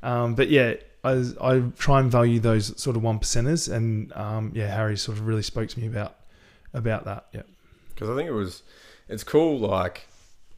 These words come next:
Speaker 2: seeing you go into the club, right? And you hear it, and we brought up the media before, but you hear the media say, Oh, like, I can't believe how quickly he's picked it up. I can't believe,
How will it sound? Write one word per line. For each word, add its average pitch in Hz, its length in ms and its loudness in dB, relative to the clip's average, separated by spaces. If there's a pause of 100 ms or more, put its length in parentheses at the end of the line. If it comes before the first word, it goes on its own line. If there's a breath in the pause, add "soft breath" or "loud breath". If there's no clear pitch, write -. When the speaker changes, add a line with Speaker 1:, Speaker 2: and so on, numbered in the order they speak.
Speaker 2:
seeing 120 340 0
you 101 100 -2
go 101 220 0
into 98 180 -2
the 90 80 -6
club, 92 360 -6
right? 90 300 -6 (280)
And 92 520 -8 (800)
you 120 160 -10
hear 107 300 -4
it, - 120 -10 (580)
and 98 220 -8
we 117 80 -6
brought 120 180 2
up 87 80 -2
the 92 60 -12
media 92 280 -6
before, 95 500 -8
but 87 80 -12
you 95 120 -8
hear 101 240 -4
the 95 80 -8
media 92 640 -6 (800 loud breath)
say, 95 600 -2 (580 soft breath)
Oh, 110 300 -10
like, 107 260 -12
I 107 40 -18
can't 107 240 -8
believe 104 240 -10
how 107 100 -8
quickly 110 380 -10
he's 104 100 -8
picked - 240 -12
it 101 80 -4
up. 98 220 -6
I 98 40 -10
can't 101 280 -8
believe, 98 440 -6